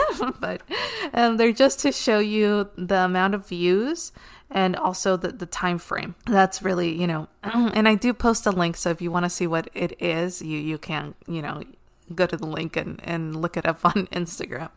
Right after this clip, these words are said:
Um, but it just didn't come out good on the screenshot. So similar to Reels, uh, you have Twitter Fleet, you know, LinkedIn Stories, YouTube Shorts,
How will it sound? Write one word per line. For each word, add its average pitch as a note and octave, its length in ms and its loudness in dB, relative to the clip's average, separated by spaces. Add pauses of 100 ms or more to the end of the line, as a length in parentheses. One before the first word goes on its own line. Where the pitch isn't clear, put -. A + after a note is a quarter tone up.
(640)
Um, E3+ 180 2
but D#3+ 220 -4
it F#3+ 160 -2
just F3+ 180 -6
didn't E3+ 200 -4
come D#3+ 180 -8
out - 160 -6
good - 160 -8
on D#3+ 120 -6
the - 260 -8
screenshot. - 680 -4
So A#3 140 4
similar C#4 500 2
to C4+ 320 -4
Reels, G#3 640 -2 (140)
uh, F#3 460 2
you G3 140 -2
have F#3 520 -2
Twitter F#3+ 260 2
Fleet, B3+ 720 -4
you F#3+ 240 -4
know, F3+ 140 4
LinkedIn G3 500 0
Stories, A#3 920 0
YouTube F#3 320 -6
Shorts, - 920 -2